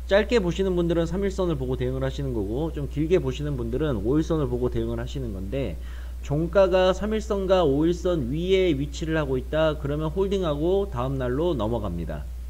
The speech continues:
근데 종가가 삼 일선과 오 일선 아래에 있다 그러면 무조건 매도를 하세요. 또는 물량을 축소를 하셔야 됩니다.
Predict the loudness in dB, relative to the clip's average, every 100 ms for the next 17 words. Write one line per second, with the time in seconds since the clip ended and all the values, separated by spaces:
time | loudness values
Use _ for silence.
0 | -10 -10 -8 -2 2 4 4 2 -2 -4
1 | -4 0 2 4 2 2 -2 -4 -4 -4
2 | 0 2 2 0 0 -2 0 0 2 0
3 | 0 -2 -2 -6 -10 -6 0 2 2 2
4 | 0 -2 -6 -2 -2 2 0 2 0 2
5 | 0 -2 -2 -2 -4 -6 -4 -2 0 0
6 | 0 -2 -2 -6 -4 -4 -2 -2 -2 -2
7 | -4 -6